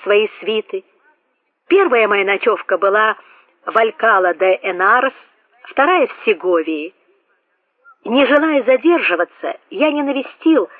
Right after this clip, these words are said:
великодушного коменданта Тордесильеса и прямо поехал в Пеньяфьель на Дуэро, а на следующий день в Вальядолид. При виде этого города я не сумел удержать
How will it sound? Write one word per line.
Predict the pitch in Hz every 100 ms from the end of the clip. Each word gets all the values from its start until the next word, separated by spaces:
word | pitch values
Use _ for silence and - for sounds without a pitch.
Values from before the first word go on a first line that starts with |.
| - - -
великодушного | - 233 - 233 240 - 208
коменданта | - 190 185 175 208 208 208 196 185 - _ _ _ _
Тордесильеса | - 208 185 202 - 285 277 165 156 - 127 - - - _ _ -
и | 233
прямо | - 339 311 277
поехал | 220 202 294 - 254 240
в | - _ _ _ _ - -
Пеньяфьель | 269 269 247 262 - 220 285 170 - _ _ _
на | 185 190
Дуэро, | 214 220 185 - - - _ _
а | -
на | 240 233
следующий | - 392 220 185 - 185
день | 175 - _ _ -
в |
Вальядолид. | - 330 269 277 254 175 - _ _ _ _ _ _ _ _ _ _ _ _ _ _ _ -
При | 185 208
виде | 294 285
этого | 277 269 240
города | 214 247 262 254
я | 247 240
не | 240
сумел | 214 247 285 254
удержать | 196 190 170 202